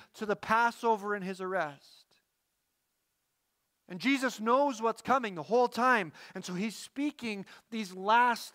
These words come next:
things, parables and teachings and prophecy. And the last thing that Matthew has him saying to them is this, Matthew chapter twenty-five, verse thirty-one.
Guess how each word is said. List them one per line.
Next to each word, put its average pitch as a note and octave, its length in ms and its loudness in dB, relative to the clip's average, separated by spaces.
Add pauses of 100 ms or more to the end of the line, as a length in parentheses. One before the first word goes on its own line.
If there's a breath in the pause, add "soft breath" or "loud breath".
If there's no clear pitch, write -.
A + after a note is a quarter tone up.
(120)
things, A3+ 460 -6
parables F#3+ 640 0 (320 loud breath)
and D#3+ 200 -12
teachings F#3+ 640 -10 (200 soft breath)
and D#3 160 -12
prophecy. - 920 -2 (1700)
And C#3 100 -16
the C3 60 -10
last G#3 640 2
thing A3 300 -4
that E3+ 100 -6
Matthew G3 420 -2
has F#3 380 -2
him F3+ 140 -10
saying F#3+ 360 -8
to C3 160 -20
them B2+ 400 -12 (1300)
is C3+ 180 -16
this, D#3+ 260 -6 (360)
Matthew D3 300 -10
chapter E3 320 -6
twenty-five, E3 560 -6
verse C#3+ 140 -16
thirty-one. D#3 480 -10